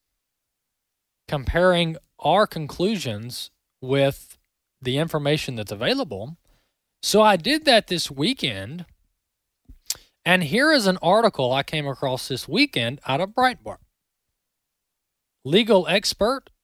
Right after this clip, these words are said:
concludes that the judge should not allow Rittenhouse jury to consider firearms charge, the charge that I said he would likely be found guilty of.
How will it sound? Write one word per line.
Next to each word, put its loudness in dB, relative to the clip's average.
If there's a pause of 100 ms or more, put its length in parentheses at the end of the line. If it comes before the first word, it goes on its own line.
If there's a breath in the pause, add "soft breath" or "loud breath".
(160)
concludes -2
that -2
the -2
judge 0
should -2
not -4
allow 0
Rittenhouse -2
jury -2
to -6
consider -4
firearms 0
charge, -8 (920)
the -8
charge -2
that -2
I 0
said -4
he -2
would -2
likely -4
be -4
found -6
guilty -2
of. -12